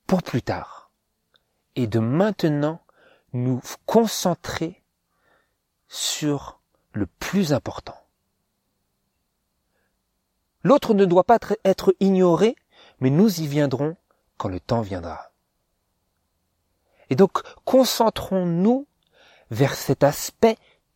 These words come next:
personnel du développement spirituel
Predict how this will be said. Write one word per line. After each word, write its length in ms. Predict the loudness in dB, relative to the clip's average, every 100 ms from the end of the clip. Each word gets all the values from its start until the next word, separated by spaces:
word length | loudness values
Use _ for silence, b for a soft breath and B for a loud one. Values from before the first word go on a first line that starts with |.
| _
personnel 920 | 4 4 -2 -4 -2 2 2 2 -6 -14 _ _ _ _ _ _ _ _ _ _ _ _ _ _ _ _ _ -10
du 220 | -2 0
développement 1000 | 2 6 4 4 2 2 2 0 4 2
spirituel 1300 | 0 -6 -8 -14 _ 2 4 2 -4 0 2 2 -2